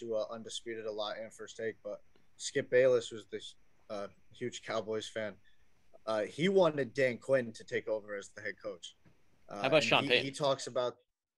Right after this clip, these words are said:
Speaker 1: huh?
Speaker 2: Sean Payton, I feel like, is the obvious
Speaker 1: Well, sh-, yeah,
Speaker 2: option.
Speaker 1: obviously, yeah, but, um,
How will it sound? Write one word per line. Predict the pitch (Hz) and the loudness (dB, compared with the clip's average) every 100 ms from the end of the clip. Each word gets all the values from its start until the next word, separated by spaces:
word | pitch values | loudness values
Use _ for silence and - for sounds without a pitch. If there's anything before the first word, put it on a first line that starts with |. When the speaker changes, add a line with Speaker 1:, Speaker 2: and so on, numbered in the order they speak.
| 135 | -2
Speaker 1:
huh? | 127 151 160 _ | 0 0 -2 _
Speaker 2:
Sean | - 135 135 | 0 4 4
Payton, | 127 120 107 | 4 2 2
I | |
feel | 101 113 | 2 2
like, | 104 101 | 2 0
is | 101 | -4
the | 104 95 - | -4 -8 -2
obvious | 104 104 104 104 | 2 4 2 2
Speaker 1:
Well, | 147 | 4
sh-, | 151 160 | 4 2
yeah, | 160 165 | 6 6
Speaker 2:
option. | 156 | 8
Speaker 1:
obviously, | 165 160 156 - 151 | 6 6 2 2 2
yeah, | 135 131 | 6 4
but, | 117 113 104 | 4 0 -2
um, | 107 101 | -6 -8